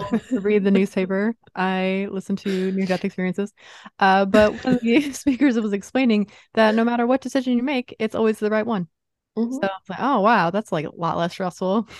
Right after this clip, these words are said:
Speaker 2: <laughs>
Speaker 1: That's my motto. I'm like, "You literally can't make a wrong decision." Like, you have, it's just a different, it's gonna,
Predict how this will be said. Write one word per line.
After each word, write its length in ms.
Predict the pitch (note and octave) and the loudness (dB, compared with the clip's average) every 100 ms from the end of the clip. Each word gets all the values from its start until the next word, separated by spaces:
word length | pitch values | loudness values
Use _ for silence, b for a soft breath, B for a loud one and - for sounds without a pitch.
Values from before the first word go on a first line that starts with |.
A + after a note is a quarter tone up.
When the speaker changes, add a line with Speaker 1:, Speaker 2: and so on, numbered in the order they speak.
| B _ - | B _ 0
Speaker 2:
<laughs> 460 | C4+ _ _ - | 0 _ _ -6
Speaker 1:
That's 240 | F#3+ A3 A#3 | 2 2 4
my 100 | C#4 | 4
motto. 280 | G3 G3 F3 | 4 4 2
I'm 120 | E3 | 2
like, 200 | F#3 F#3+ | 0 2
"You 80 | A3+ | 2
literally 280 | C4+ F#4+ | 2 2
can't 280 | D#4+ - A#3 | 0 0 0
make 120 | A3+ A3 | 0 0
a 60 | |
wrong 240 | G#3 G#3 G#3 | -2 -2 -2
decision." 540 | G#3+ D4 D4 D#3+ E3+ | -4 -4 -2 -4 -2
Like, 180 | F#3 A3+ | -2 0
you 80 | C#4+ | -2
have, 200 | D4 - _ _ _ _ _ _ _ _ - | -2 -6 _ _ _ _ _ _ _ _ -12
it's 300 | - A#3+ - | -6 -6 -6
just 260 | C#4 - A#3 - - | -14 -14 -20 -12 -8
a 100 | G#3+ | -6
different, 480 | G3+ A#3+ A#3+ F#3+ | -2 -2 -2 -4
it's 160 | G3+ - | -4 -4
gonna, 320 | A3+ A3 G#3 | -2 0 -2